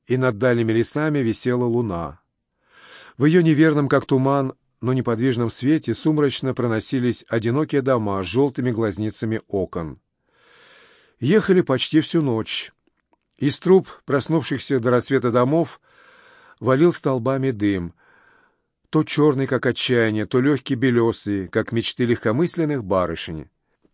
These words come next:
И, расплываясь в высоте, уносил с собою остатки сновидений жителей, опуская их с высот сна на землю,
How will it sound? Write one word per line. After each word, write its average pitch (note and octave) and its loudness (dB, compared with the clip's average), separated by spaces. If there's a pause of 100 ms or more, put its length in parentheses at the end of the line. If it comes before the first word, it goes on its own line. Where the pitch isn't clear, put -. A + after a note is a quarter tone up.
(1000)
И, F3+ 4
расплываясь D3 2
в A#2+ -2
высоте, C#3 2
уносил C3 2
с - -8
собою C3 4
остатки D#3 -2
сновидений C3 0
жителей, G#2 -2 (400)
опуская D3 0
их B2+ -2
с - -8
высот B2+ 2
сна D3 -2
на B2 0
землю, D#3 0